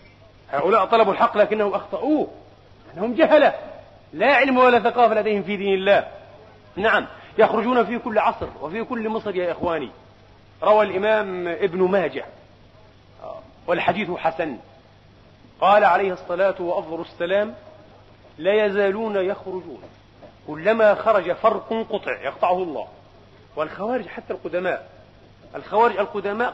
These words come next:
قطعهم الله جميعًا وبادوا ودرسوا، ولم يبق منهم إلا فرقة واحدة، وهم الإباضية،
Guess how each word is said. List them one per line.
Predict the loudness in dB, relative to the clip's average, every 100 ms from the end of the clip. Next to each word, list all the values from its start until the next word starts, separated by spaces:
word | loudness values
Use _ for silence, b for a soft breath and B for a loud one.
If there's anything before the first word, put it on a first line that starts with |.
| -6
قطعهم | 0 2 2
الله | 0 -2 -2 -2 -4
جميعًا | -6 -4 -4 -2
وبادوا | 2 2 2 2 2 0 -2
ودرسوا، | 0 0 -2 -4 -8 -12 b b b b
ولم | 2 2 4
يبق | 2 2
منهم | -2 -2 -4
إلا | -2 -2
فرقة | 0 0 4
واحدة، | 6 6 2 -2 -2 -2
وهم | -2 0 2 0
الإباضية، | 0 0 2 2 -2 -8 -10